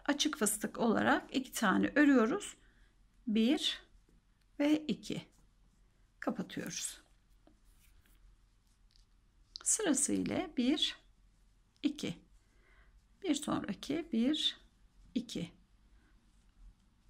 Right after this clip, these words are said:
Açıyorum. Şöyle bir ve iki seferde kapatıyorum.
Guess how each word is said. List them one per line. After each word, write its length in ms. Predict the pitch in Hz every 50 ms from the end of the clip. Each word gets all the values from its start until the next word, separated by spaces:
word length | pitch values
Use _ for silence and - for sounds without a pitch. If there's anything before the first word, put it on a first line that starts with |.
| - - - - - - -
Açıyorum. 680 | 302 302 - - - - - - - 254 285 311 294
Şöyle 420 | - - - - - - - 208 -
bir 440 | 262 269 320 330 - - - - - - - - - _ _ _ -
ve 60 | 277
iki 280 | - 320 311 - 311
seferde 600 | 302 - 208 - - 208 190 202 202 - - -
kapatıyorum. 640 | - - 311 - 220 208 - - - - - - -